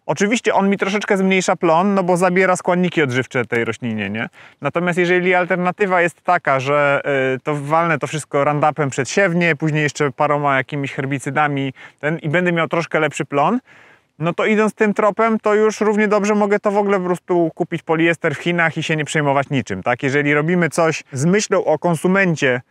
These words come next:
dla którego poszanowanie środowiska i, i jakby życie w zgodzie z naturą jest istotne, no to robimy to od A do Z. To jest też powód, dla którego ja uprawiam rośliny, bo chcę mieć kontrolę nad każdym absolutnie etapem, tak? Czyli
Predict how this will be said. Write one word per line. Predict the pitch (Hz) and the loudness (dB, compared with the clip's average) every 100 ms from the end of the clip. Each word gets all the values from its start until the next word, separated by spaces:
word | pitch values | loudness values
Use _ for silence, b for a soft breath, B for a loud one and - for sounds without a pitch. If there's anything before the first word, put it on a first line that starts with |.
| _ - | _ -8
dla | 135 156 | -2 -2
którego | - 175 190 165 156 151 _ | -2 0 2 2 2 0 _
poszanowanie | 165 165 170 165 180 185 | -4 0 0 2 0 0
środowiska | 165 170 160 175 180 - 131 | 0 0 0 -2 -4 -2 -2
i, | 156 | -2
i | 151 147 156 | -4 -4 -2
jakby | 151 151 147 156 151 151 | -2 0 0 2 2 0
życie | 131 196 - | -2 0 0
w | 165 | 0
zgodzie | 147 165 180 170 | 0 2 2 2
z | |
naturą | 156 156 160 | 0 -2 0
jest | 160 156 | 0 -2
istotne, | 160 - 143 156 180 226 208 277 | -4 -2 -2 0 -2 -2 -8 -8
no | 165 175 | -4 -2
to | 190 185 170 | 0 -2 -4
robimy | 175 175 185 185 | -4 -2 0 -2
to | 180 170 | -2 -2
od | 180 | 0
A | 175 | 0
do | 175 | 0
Z. | 170 123 b b b - | 0 -2 b b b -2
To | 196 | 0
jest | 196 | 2
też | - 180 | 0 -2
powód, | 180 175 185 | 0 0 0
dla | 180 | 0
którego | 170 185 180 180 | 0 -2 2 2
ja | 180 180 - | 4 2 0
uprawiam | 165 165 151 156 | -2 0 2 2
rośliny, | 151 151 151 156 240 - _ - | 0 -2 -2 -2 -2 -4 _ -6
bo | 156 | -4
chcę | - | 0
mieć | 190 196 | 0 0
kontrolę | - 180 180 196 | -2 -2 0 0
nad | 185 185 - | 0 -2 -4
każdym | - 196 170 180 | -2 -2 0 -2
absolutnie | 160 156 175 170 170 | -4 -4 -2 -2 -2
etapem, | 160 139 104 101 98 | 0 0 -2 -6 -4
tak? | 131 - b b b | -4 -6 b b b
Czyli | - 156 170 | -2 0 0